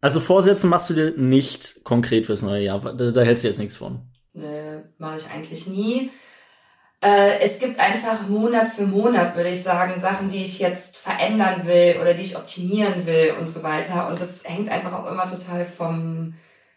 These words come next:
Speaker 2: von den Situationen ab, vom, vom, wo ich gerade bin, was ich gerade gemacht habe. Und ich würd aber schon sagen, dass das neue Jahr immer so ein Aufhänger ist.
Speaker 1: Mhm.
Speaker 2: Das finde ich schon cool.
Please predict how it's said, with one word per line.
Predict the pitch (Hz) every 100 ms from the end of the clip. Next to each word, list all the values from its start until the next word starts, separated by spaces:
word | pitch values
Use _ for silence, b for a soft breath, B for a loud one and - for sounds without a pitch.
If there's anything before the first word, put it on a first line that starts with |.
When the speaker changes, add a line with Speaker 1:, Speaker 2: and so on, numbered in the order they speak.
| b b b _
Speaker 2:
von | 214
den | 214 208
Situationen | 214 226 208 - 226 226
ab, | 214 196 196
vom, | - 190 190 190
vom, | 196 190 190 185 185 B B B B B B
wo | 170 196 214
ich | 208 -
gerade | 202 196 196 190
bin, | - 214 220 220 208
was | 196 202
ich | 214
gerade | - 196 202
gemacht | 196 180 185 220 -
habe. | 214 196 196 190 196 196 190 B B B B
Und | - 196 196
ich | 202 208
würd | 233
aber | 220 226
schon | 220 240
sagen, | 247 226 220
dass | 214
das | 208
neue | 208 202 196
Jahr | 196 -
immer | 202 185
so | 180
ein | 180
Aufhänger | 196 214 - 165 151 -
ist. | 139 - -
Speaker 1:
Mhm. | 107
Speaker 2:
Das | 147
finde | - 269
ich | -
schon | 240 226 -
cool. | 165 151 147